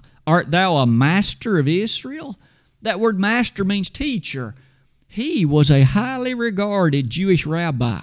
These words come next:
He instructed, he taught. He, in fact, was one to whom others would come for instruction and counsel.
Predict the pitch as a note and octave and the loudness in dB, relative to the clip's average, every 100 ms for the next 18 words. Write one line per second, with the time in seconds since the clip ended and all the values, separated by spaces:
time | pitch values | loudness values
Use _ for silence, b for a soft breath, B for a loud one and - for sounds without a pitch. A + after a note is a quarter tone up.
0 | - - - b b - G3 D#3+ - - | -12 -18 -20 b b -2 0 0 -2 2
1 | G#3 B3 - C4 B3+ F#3+ E3+ - G#3 A3+ | 4 4 2 -4 2 2 4 4 4 2
2 | A#3+ B3 - B - C4 A#3+ G#3+ C4 B3 | 0 -4 -10 B -6 -2 -4 -6 -4 -4
3 | G3+ F#3 D#3 F#3 A#3 G#3+ F#3+ A3 A3 A#3 | -2 -2 -2 0 -2 0 0 0 0 -4
4 | B3+ F#3+ F#3+ E3+ - C#4+ B3+ F3+ C#3+ - | -4 -6 -6 -8 -6 -4 -2 0 -2 -4
5 | B B B - E3+ D3+ - - A3+ F#3 | B B B -6 -4 -4 -6 -6 -8 -8
6 | - C#3+ C3+ C3+ F#3 G3 F3+ - B2 A#2+ | -8 -6 -6 -4 -4 -4 -8 -14 -18 -18